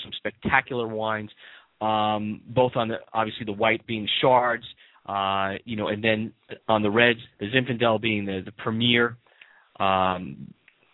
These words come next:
varietal that they have, but they also have Pinot Noir. Um, as I mentioned, that Zinfandel port, you gotta, you really have to get a chance to try that. Um, you know, and then the Carignan, as we mentioned, and, uh, and Syrah. So my question was,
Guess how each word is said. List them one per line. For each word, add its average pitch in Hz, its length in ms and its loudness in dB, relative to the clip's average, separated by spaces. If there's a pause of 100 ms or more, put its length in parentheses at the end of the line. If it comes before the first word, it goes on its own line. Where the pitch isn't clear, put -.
varietal 113 560 4
that 95 100 -10
they 98 120 -8
have, 151 220 2
but 120 100 -12
they 110 100 -6
also 117 260 -4
have 113 160 -4
Pinot 101 240 -14
Noir. 127 520 -4 (580)
Um, 92 500 -10
as 113 160 0
I 110 40 0
mentioned, 123 300 0
that 110 120 -4
Zinfandel 123 480 -2
port, 139 180 0
you 104 60 -12
gotta, 107 280 -2
you 104 280 -16
really 127 240 2
have 123 140 -4
to 117 60 -8
get 110 100 -2
a 107 100 -6
chance 107 220 -4
to - 60 -20 (100)
try 98 200 0
that. - 920 -2
Um, 98 760 -6 (120)
you 117 120 -4
know, 107 140 2
and 107 180 -2
then 113 180 4
the 107 60 -4
Carignan, 123 640 0
as 104 140 -2
we 107 60 -6
mentioned, 113 460 -4 (600)
and, 107 560 2
uh, 101 400 4
and 113 200 -2
Syrah. 135 240 4 (240)
So 190 80 0
my 180 100 4
question 226 380 -2
was, 139 240 2